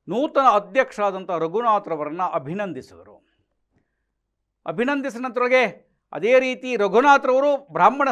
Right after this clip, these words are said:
ಸಭಾದ, ಮಹಾಸಭಾದ ಪರವಾಗಿ ಬಿ ವೈ ವಿಜಯೇಂದ್ರರವರನ್ನು ಕೂಡ ಅಭಿನಂದಿಸಿದರು. ಇದು ಒಂದು ವಿಶೇಷವಾಗಿರ್ತಕ್ಕಂಥದ್ದು. ಬಹುಶಃ ಪ್ರಪ್ರಥಮ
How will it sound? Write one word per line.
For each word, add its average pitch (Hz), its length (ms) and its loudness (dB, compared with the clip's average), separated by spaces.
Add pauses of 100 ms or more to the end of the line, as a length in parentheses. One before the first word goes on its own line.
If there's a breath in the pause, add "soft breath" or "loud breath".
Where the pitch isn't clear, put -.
ಸಭಾದ, 233 260 2 (280)
ಮಹಾಸಭಾದ 214 500 0 (120)
ಪರವಾಗಿ 233 400 0 (640)
ಬಿ 208 200 -6
ವೈ 240 160 6
ವಿಜಯೇಂದ್ರರವರನ್ನು 202 640 0
ಕೂಡ 226 220 -2
ಅಭಿನಂದಿಸಿದರು. 180 720 -4 (120)
ಇದು 180 100 -6 (120)
ಒಂದು 185 180 -8
ವಿಶೇಷವಾಗಿರ್ತಕ್ಕಂಥದ್ದು. 139 1160 -10 (160)
ಬಹುಶಃ 208 440 -2 (760)
ಪ್ರಪ್ರಥಮ 277 640 2